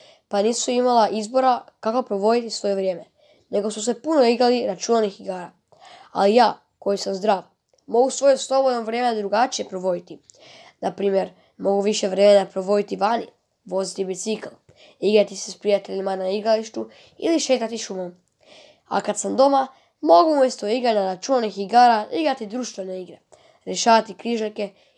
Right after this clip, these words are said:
i ostale zabavne zadatke ili čitati zanimljive knjige.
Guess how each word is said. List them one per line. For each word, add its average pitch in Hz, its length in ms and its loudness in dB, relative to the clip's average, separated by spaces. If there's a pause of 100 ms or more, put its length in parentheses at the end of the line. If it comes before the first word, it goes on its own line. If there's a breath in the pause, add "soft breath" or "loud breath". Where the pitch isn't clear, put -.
i 196 160 -4
ostale 262 400 0
zabavne 214 420 0
zadatke 208 540 0 (360 soft breath)
ili 349 260 0
čitati 254 400 -8
zanimljive 214 500 -2
knjige. 185 340 -10